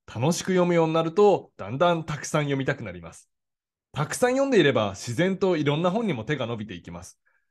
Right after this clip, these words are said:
こうして一段ずつ階段を上るように読書のステップアップを進めることで、お子さんは無理なく豊かな読書体験へと進んでいくことができます。僕たち読んでみーは今こうして楽しく、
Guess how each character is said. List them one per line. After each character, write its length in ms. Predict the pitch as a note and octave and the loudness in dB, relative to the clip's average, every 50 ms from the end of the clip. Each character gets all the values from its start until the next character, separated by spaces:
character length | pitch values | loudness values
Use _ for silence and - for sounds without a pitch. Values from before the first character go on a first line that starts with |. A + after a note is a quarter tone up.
| _ _ _ _ | _ _ _ _
こ 120 | - C#3+ D3+ | -2 -2 0
う 40 | |
し 80 | D3 - | 0 2
て 280 | - E3+ D#3+ - - - | 2 2 2 2 0 -4
一 260 | C3 B2+ C3 - F#3+ F#3+ | -6 -6 -4 -6 -4 -2
段 240 | G#3+ A3 A3 G#3+ | 0 0 0 0
ず 120 | G#3 A#3 A3+ | -2 -4 -6
つ 120 | - G#3 | -8 -10
階 280 | F3+ - D#3+ D#3 D#3+ E3+ | -8 -2 0 0 2 2
段 160 | F#3+ F#3+ G3 | 2 2 2
を 40 | G3 | 2
上 280 | F#3+ F#3+ F3+ G3 G#3 | 0 2 2 2 2
る 80 | G#3+ A#3+ | 2 2
よ 120 | B3 B3 | 2 2
う 40 | A#3+ | 2
に 180 | G#3+ E3 C3 A2+ | 0 -2 -2 -4
読 240 | G#2 B2+ B2+ - - | -4 -6 -6 -8 -8
書 140 | - A#2 | -10 -8
の 100 | G#2 G2 | -8 -10
ス 80 | - - | -12 -6
テ 120 | - C3 | -4 -2
ッ 120 | B2+ B2+ - | -2 -2 0
プ 80 | - | 0
ア 60 | B2+ B2+ | 0 0
ッ 100 | B2+ - | 0 0
プ 80 | - | -2
を 80 | C3 A#2+ | -2 -2
進 180 | - - C#3 C#3+ | -2 -4 -4 -2
め 60 | D3 | -2
る 80 | D3+ D3+ | -2 0
こ 80 | E3 F3 | 0 0
と 60 | F#3+ | 0
で、 300 | F3 D#3 B2+ A2+ A2 - _ _ _ | 2 2 2 0 -2 -6 _ _ _
お 100 | - A2 | -10 -6
子 140 | - B2 A#2+ | -4 -4 -4
さ 140 | - B2+ A2+ | -2 -4 -4
ん 80 | A2 | -2
は 280 | A2 G#2+ G#2 - - - _ | -2 -2 -2 -4 -8 -12 _
無 160 | A#2 C3 D#3 | -4 -2 0
理 140 | D#3+ E3 C#3 | 0 0 0
な 140 | D3+ F#3 G3 | 0 -2 -2
く 440 | G#3 G3 F3 C#3+ A#2 G#2 - - _ _ _ | 0 2 2 2 2 0 -4 -10 _ _ _
豊 260 | - A2+ A#2 - A2 G#2 | -8 -8 -6 -6 -6 -4
か 100 | C#3+ E3 | -2 0
な 80 | G3 | 0
読 200 | F#3+ D3 C#3+ C3+ | 2 2 0 -2
書 160 | - - C3 | -2 -4 -4
体 240 | B2+ D3 C#3+ C#3 B2+ | 0 0 0 0 0
験 160 | B2+ B2+ C#3+ | -4 -4 -6
へ 40 | F3 | -4
と 160 | F3 - D#3+ | -2 -2 -4
進 200 | B2+ - - B2+ | -4 -4 -10 -12
ん 60 | A2 G#2 | -10 -10
で 60 | G2 | -10
い 60 | F#2+ | -10
く 40 | - | -10
こ 100 | - G#2+ | -12 -12
と 100 | - E3 | -4 -4
が 80 | C#3 | -2
で 100 | G#2 F#2+ | -2 -4
き 100 | - - | -8 -10
ま 120 | F#2 F#2+ F#2+ | -12 -12 -12
す。 240 | - E2 E2+ C#2+ - _ _ _ _ _ _ _ _ _ _ _ _ _ _ _ _ _ _ _ _ _ _ _ _ _ _ _ _ _ _ _ _ _ | -12 -14 -14 -16 -16 _ _ _ _ _ _ _ _ _ _ _ _ _ _ _ _ _ _ _ _ _ _ _ _ _ _ _ _ _ _ _ _ _
僕 180 | - G#3+ G#3 | 2 2 4
た 100 | G#3+ A3 | 2 0
ち 40 | - | 2
読 160 | F3+ F3 E3 | 2 2 2
ん 20 | D#3 | 2
で 60 | D3+ | 2
み 140 | C#3+ C3 B2+ | 0 0 2
ー 20 | |
は 240 | B2+ C3+ C3+ B2+ A#2+ | 2 4 4 4 2
今 320 | B2 B2+ A#2+ G#2+ F#2 - - _ | 0 -2 -2 -4 -4 -8 -12 _
こ 140 | - A2 A2 | -6 -4 -4
う 40 | G#2 | -4
し 80 | - | -4
て 280 | - A2+ G#2+ G#2 - - _ _ _ _ _ _ _ _ _ _ - | -4 -4 -4 -4 -6 -10 _ _ _ _ _ _ _ _ _ _ -8
楽 200 | A2+ A#2 B2+ A#2+ | -4 -2 -2 -2
し 100 | - - | -2 -4
く、 260 | - G#2+ F#2+ - | -6 -6 -8 -8